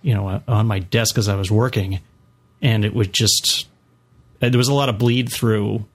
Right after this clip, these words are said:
in the device of sound, you know, that would, from other electronics, the kind of problems that we used to have with, I mean, it seems like we used to have those problems. Like, uh,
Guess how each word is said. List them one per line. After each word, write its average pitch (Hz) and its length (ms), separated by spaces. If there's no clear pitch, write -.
in 113 120
the 101 80
device 107 760
of 104 160
sound, 120 600
you 135 120
know, 92 140
that - 140
would, 107 180
from 135 200
other 131 180
electronics, 110 840
the 143 80
kind 139 160
of 110 60
problems 120 240
that 107 80
we 110 100
used 104 200
to 107 60
have 98 200
with, 95 100
I - 40
mean, 107 120
it - 80
seems 127 200
like 104 120
we 107 80
used 117 160
to 107 60
have 98 100
those 98 140
problems. 101 420
Like, - 280
uh, - 140